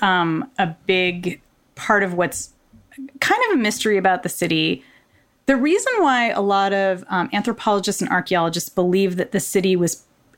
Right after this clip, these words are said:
sort of planned to do this, planned to kind of grow big and then scatter apart again, um, is because there are a lot of rituals, um, in the city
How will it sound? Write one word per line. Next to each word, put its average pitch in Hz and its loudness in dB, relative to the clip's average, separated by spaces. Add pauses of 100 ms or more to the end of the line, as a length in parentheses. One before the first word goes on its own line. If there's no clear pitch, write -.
(120)
sort 254 2
of - -6
planned 196 0 (100)
to - -4
do 170 0
this, 214 0
planned 180 0
to - -4
kind 190 0
of 156 -8
grow 196 2
big 180 0
and 160 0
then 156 0
scatter 165 0
apart 185 -2
again, 165 -2 (440)
um, 196 2
is 240 -2
because 285 -2 (300)
there 233 2
are 233 2
a 233 2
lot 247 0
of 302 -2
rituals, 175 -2 (100)
um, 165 2
in 190 0
the 170 2
city 170 0